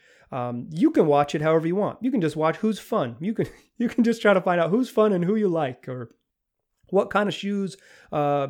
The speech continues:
Larry Nance Junior wears, what kind of gear does Cody Zeller wear. Like, you can just get to know the guy's vibe and look and, and whatever, whatever. <laughs> Like, I, but here's how I am going to watch it. And I think this is a helpful way to kind of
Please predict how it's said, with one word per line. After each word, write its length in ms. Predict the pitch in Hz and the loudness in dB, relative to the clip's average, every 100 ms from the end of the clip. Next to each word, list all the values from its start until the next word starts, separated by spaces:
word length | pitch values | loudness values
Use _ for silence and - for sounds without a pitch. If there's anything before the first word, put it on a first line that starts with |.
| - | -6
Larry 240 | - 185 180 | 0 2 2
Nance 180 | 175 - | -2 -4
Junior 320 | 180 170 156 | -4 -2 0
wears, 440 | 156 151 147 139 - - - | 2 2 2 -2 -8 -20 -6
what 180 | 170 - | -4 -2
kind 160 | 185 | -2
of 160 | 147 127 | -2 -4
gear 320 | 151 170 160 | -4 0 2
does 140 | 151 | 0
Cody 300 | 143 156 147 | -2 -2 0
Zeller 360 | 135 135 135 127 | -2 -2 -2 -2
wear. 240 | 123 123 | -2 -2
Like, 220 | 127 135 247 | -2 -4 -2
you 100 | 277 | -2
can 140 | 202 | -2
just 180 | 165 131 | -4 -2
get 180 | 156 - | -4 -2
to 100 | 151 | -2
know 200 | 147 147 | 0 0
the 80 | |
guy's 340 | 139 135 127 120 | 0 -4 -4 -8
vibe 480 | 113 131 135 135 - | -6 -4 -2 -2 -4
and 220 | 123 110 | -10 -8
look 340 | 113 131 127 - | -4 -4 -4 -10
and, 340 | 120 117 117 | -14 -12 -12
and 320 | 143 127 120 | -12 -10 -8
whatever, 320 | 123 139 139 135 | -4 -2 -2 -4
whatever. 360 | 127 - - | -6 -8 -12
<laughs> 80 | - | -14
Like, 180 | - - | -16 -18
I, 80 | - _ - _ _ - - - | -18 _ -20 _ _ -20 -14 -4
but 120 | 175 | 2
here's 240 | 269 262 | 4 2
how 160 | 180 165 | 2 0
I 240 | - 139 | 2 0
am 160 | 151 135 | 2 0
going 220 | 131 135 | -4 -4
to 80 | 131 | -6
watch 280 | 123 127 - | -10 -12 -8
it. 40 | |
And 100 | 247 | -4
I 60 | 226 | -2
think 240 | 247 190 | -2 2
this 140 | 196 190 | 0 0
is 120 | 185 | -6
a 60 | |
helpful 460 | 156 - 180 - 175 | -6 -2 -2 0 0
way 180 | 160 160 | 2 0
to 40 | |
kind 200 | 151 147 | -2 -6
of 80 | 135 | -8